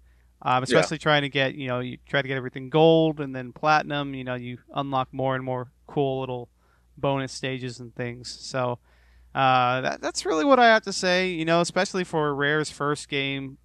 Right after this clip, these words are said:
Speaker 1: on the system, I think it definitely beats Rare's first game on the N E S or the Super Nintendo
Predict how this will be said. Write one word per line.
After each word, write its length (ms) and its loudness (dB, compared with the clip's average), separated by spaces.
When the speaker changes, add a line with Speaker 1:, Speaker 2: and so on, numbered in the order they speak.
Speaker 1:
on 220 -2
the 60 -12
system, 640 -8
I 140 -4
think 280 -8
it 120 -8
definitely 360 -10
beats 340 -10
Rare's 320 -4
first 340 -8
game 300 -6
on 220 -8
the 80 -8
N 200 -4
E 120 -4
S 280 -2
or 80 -2
the 80 -10
Super 320 -2
Nintendo 680 0